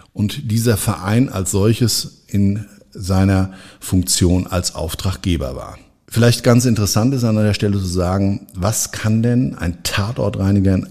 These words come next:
aller Herrgottsname bei einem Vereinsheim für Aufgabenstellungen bekommen? Kann ich vielleicht außerhalb dieses Tatortes vielleicht gerade mal als Information absetzen?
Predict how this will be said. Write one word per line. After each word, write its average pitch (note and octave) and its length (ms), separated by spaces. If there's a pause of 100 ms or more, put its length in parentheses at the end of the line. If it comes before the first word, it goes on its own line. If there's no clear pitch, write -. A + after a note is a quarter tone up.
aller G2 220
Herrgottsname F#2+ 960 (600)
bei - 140
einem F#2+ 220
Vereinsheim B2+ 1120
für - 300
Aufgabenstellungen D2+ 1120
bekommen? D2+ 480 (540)
Kann A2+ 300
ich D3+ 140
vielleicht C#3 500
außerhalb G2+ 640
dieses F#2 400
Tatortes - 800
vielleicht C#2+ 480
gerade D#2+ 280
mal F2 220
als - 220
Information D#2 920
absetzen? - 580